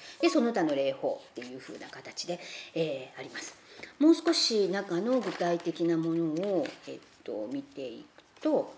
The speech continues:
ここ、ものすごいたくさんのページが割かれているのは、この座礼ですね。で、えっと、私たち畳が今、あの、農兵が少なくなりましたから、あんまり、えー、座ってこうすることっていうのはないかもしれないんですけれども、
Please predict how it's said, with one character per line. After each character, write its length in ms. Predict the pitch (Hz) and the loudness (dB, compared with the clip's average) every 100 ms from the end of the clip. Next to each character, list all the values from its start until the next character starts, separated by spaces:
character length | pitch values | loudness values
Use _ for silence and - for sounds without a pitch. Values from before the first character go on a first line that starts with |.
| - | -10
こ 140 | - | -10
こ、 200 | - - - - | -6 -6 -6 -6
も 120 | 190 | -2
の 140 | 214 277 | 2 2
す 320 | - - 269 | 2 -2 4
ご 100 | 302 | 4
い 60 | 294 | 4
た 100 | 175 | -4
く 80 | |
さ 140 | - 208 | -2 0
ん 60 | |
の 40 | 165 | 0
ペ 160 | - | -2
ー 120 | 147 131 | -6 -6
ジ 120 | 135 | -6
が 160 | 123 - - - | -8 -10 -16 -10
割 80 | - | -10
か 120 | 165 | -8
れ 60 | 147 | -8
て 140 | - | -10
い 20 | 113 | -14
る 60 | |
の 80 | - | -16
は、 60 | - | -16
こ 100 | - | -16
の 60 | 139 - | -12 -10
座 200 | - 160 | -8 -4
礼 260 | 170 214 208 | 2 4 4
で 100 | 190 | 0
す 140 | - | -4
ね。 120 | 143 123 - - - - - | -10 -16 -20 -20 -20 -16 4
で、 220 | 247 254 - - | 4 4 0 -8
え 80 | 202 | -6
っ 20 | |
と、 260 | 196 - 196 | -6 -4 -2
私 220 | 185 220 | 0 0
た 100 | - | 0
ち 120 | 226 - | -4 -8
畳 320 | 175 214 233 | -2 0 2
が 80 | 233 | 2
今、 400 | 240 185 160 156 | 2 2 0 -2
あ 80 | 151 | -6
の、 720 | 147 143 139 - - - - 170 | -6 -6 -8 -8 -10 -10 -6 0
農 140 | 170 | 0
兵 140 | 170 | 0
が 60 | 170 | -6
少 140 | - 175 | -2 -2
な 40 | |
く 80 | 147 | -2
な 80 | 131 | -8
り 60 | |
ま 80 | 139 | -10
し 60 | - | -10
た 60 | |
か 100 | - | -14
ら、 120 | 123 - | -12 -6
あ 60 | |
ん 60 | 214 | -4
ま 100 | 226 | -2
り、 140 | 220 220 - - | -4 -6 -12 -6
え 120 | 196 | -4
ー、 160 | - 214 | 0 2
座 40 | |
っ 120 | 226 | 2
て 80 | 233 | 2
こ 140 | 233 220 | 2 0
う 60 | |
す 120 | 214 | 0
る 80 | 220 | -2
こ 120 | 220 208 | -2 2
と 120 | 220 | 2
っ 60 | |
て 80 | 214 | 0
い 20 | |
う 40 | 151 | -2
の 40 | |
は 60 | 151 | -2
な 60 | 175 | -2
い 40 | |
か 80 | 160 | -2
も 80 | 165 | -4
し 80 | |
れ 60 | 165 | -2
な 100 | 165 | -2
い 40 | |
ん 40 | 156 | -2
で 60 | |
す 80 | 151 | -4
け 80 | - | -8
れ 60 | 208 | 2
ど 80 | |
も、 160 | 294 294 | 4 4